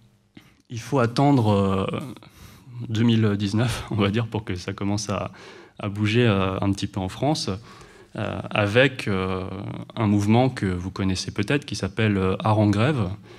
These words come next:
et qui n'est pas né de nulle part, hein. Il y avait déjà tout un frémissement, euh, qui, tout un bouillonnement depuis au moins deux mille huit, depuis la, la fameuse crise économique, euh, la crise des subprimes, euh, transformée en crise des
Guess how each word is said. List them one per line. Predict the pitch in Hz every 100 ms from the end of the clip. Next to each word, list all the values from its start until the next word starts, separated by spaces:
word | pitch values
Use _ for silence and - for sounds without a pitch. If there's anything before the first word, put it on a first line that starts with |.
| - - - -
et |
qui | 110 - 101
n'est | 95
pas | - 107
né | 107 107
de | 104
nulle | 98 98
part, | 98 139 113
hein. | 104
Il |
y | 95
avait | 90 95
déjà | 104 104 110 117
tout | 117
un | 113
frémissement, | 113 120 113 107 123 131 151 107
euh, | 90 92
qui, | - - 92 87 92 92 - 110
tout | - 110
un |
bouillonnement | 101 110 107 104 113 156
depuis | 127 90 - 101
au | 113
moins | 113 127
deux | 113
mille | 107 101
huit, | 120 147 -
depuis | 98 92 101
la, | - 113 110
la | 92
fameuse | - 95 95 92 85
crise | - 90
économique, | 90 95 95 117 135 98
euh, | - - - - - - - - -
la | -
crise | 117 110
des | 101
subprimes, | 98 107 - 107 107 104
euh, | 92 92 90
transformée | - - - 98 98
en | 95
crise | 87 101 95
des | 90 85 85